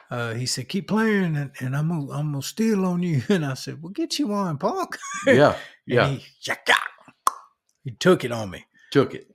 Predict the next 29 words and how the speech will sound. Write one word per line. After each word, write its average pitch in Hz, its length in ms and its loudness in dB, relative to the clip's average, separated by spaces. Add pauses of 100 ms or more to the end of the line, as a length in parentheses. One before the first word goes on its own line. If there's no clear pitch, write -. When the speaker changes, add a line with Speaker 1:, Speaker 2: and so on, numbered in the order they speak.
Speaker 1:
And 131 360 0
when 139 140 0
he 127 80 -4
did, 160 280 0
I 127 100 -4
sprang 135 500 -4
up 131 280 -6
and 113 120 -12
just, 117 480 -12
you 131 180 -4
know, 117 260 -6
I, 131 300 -4
that 143 140 -6
was, 135 240 -10 (840)
I 180 180 6
had 170 120 6
always 165 380 4
been 151 180 -2
nervous 139 320 -2
'cause 139 180 -4
I 139 80 0
knew 160 300 0
it 147 200 -4
was 135 120 -4
gonna 139 200 -4
come 135 220 -4
down 127 320 -6
to 120 320 -10
me 120 340 -12